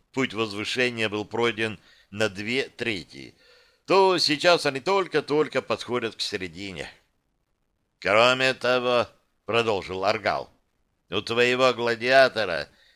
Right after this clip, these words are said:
две печати предназначения». Таргин отметила удивленный взгляд Далима Джарада, Ядара Северо-Западной башни, заинтересованный у Инилан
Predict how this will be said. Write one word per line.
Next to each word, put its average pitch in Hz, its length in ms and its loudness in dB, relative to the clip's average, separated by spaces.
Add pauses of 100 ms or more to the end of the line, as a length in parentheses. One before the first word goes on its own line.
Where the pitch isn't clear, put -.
две 120 360 0
печати 131 720 0
предназначения». 113 1300 -4 (1080)
Таргин 113 440 2
отметила 113 680 -2 (220)
удивленный 113 520 -2
взгляд 120 580 -2 (240)
Далима 117 600 0
Джарада, 104 680 2 (300)
Ядара 156 420 4
Северо-Западной 127 800 0
башни, 95 540 -2 (500)
заинтересованный 165 1000 0
у 160 420 -4
Инилан 139 920 2